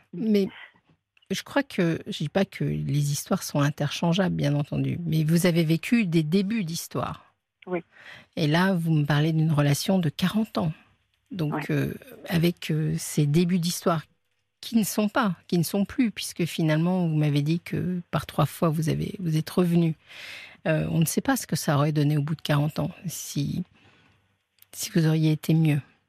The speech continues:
Speaker 2: C'est pas certain.
Speaker 1: Euh, oui, mais en tout cas, j'ai connu quelque chose
Speaker 2: Ah, il y a eu une
Speaker 1: de bien
Speaker 2: histoire qui se
Speaker 1: différent.
Speaker 2: distinguait.
Speaker 1: Oui, oui, de bien différent, avec, et avec des, des, des comportements différents.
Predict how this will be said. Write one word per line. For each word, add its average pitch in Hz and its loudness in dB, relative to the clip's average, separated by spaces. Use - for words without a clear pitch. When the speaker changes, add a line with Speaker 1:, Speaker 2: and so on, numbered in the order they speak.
Speaker 2:
C'est - -6
pas 143 0
certain. 214 -4
Speaker 1:
Euh, 156 -2
oui, 208 2
mais 165 2
en 160 2
tout - -10
cas, 247 0
j'ai 165 -6
connu 170 -4
quelque - -2
chose 226 0
Speaker 2:
Ah, 185 0
il 165 0
y 151 2
a 151 2
eu 156 4
une 160 4
Speaker 1:
de - 4
bien 175 4
Speaker 2:
histoire - 2
qui - -6
se 156 -4
Speaker 1:
différent. 180 0
Speaker 2:
distinguait. 214 2
Speaker 1:
Oui, 370 -4
oui, 320 -12
de 156 -2
bien 208 2
différent, 190 0
avec, 185 -2
et 160 -2
avec 196 -2
des, 156 -4
des, - -4
des - -6
comportements 196 -4
différents. 151 -6